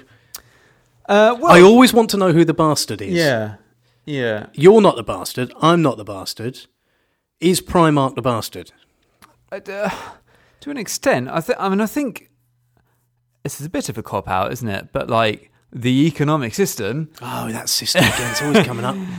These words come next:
Speaker 1: <laughs> it,
Speaker 2: All we need
Speaker 1: is
Speaker 2: to do is smash that.
Speaker 1: Yeah.
Speaker 2: Yeah.
Speaker 1: Still, we'll just do another hundred and forty-four episodes, and I'm sure
Speaker 2: <laughs>
Speaker 1: that'll be done.
Speaker 2: Yeah.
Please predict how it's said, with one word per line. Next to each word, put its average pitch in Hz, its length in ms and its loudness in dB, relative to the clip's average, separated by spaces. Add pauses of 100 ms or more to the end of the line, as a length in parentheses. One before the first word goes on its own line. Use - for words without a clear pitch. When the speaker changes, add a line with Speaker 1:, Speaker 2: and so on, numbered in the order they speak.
Speaker 1:
<laughs> 151 280 -20
it, 123 380 0
Speaker 2:
All 165 100 4
we - 80 6
need 151 120 4
Speaker 1:
is 135 80 2
Speaker 2:
to 120 60 -6
do 160 80 6
is 135 140 4
smash 135 320 -2
that. 156 300 0
Speaker 1:
Yeah. 135 580 4
Speaker 2:
Yeah. 123 200 -2 (600)
Speaker 1:
Still, - 280 -4
we'll 131 100 0
just 151 120 -8
do 135 80 -2
another 113 220 0
hundred 113 300 -4
and 107 120 -6
forty-four 110 440 -4
episodes, 107 420 -4
and 113 80 -4
I'm 113 100 -6
sure 113 300 0
Speaker 2:
<laughs> - 120 -10
Speaker 1:
that'll 123 340 0
be 113 100 -6
done. 110 400 -2
Speaker 2:
Yeah. 143 180 -4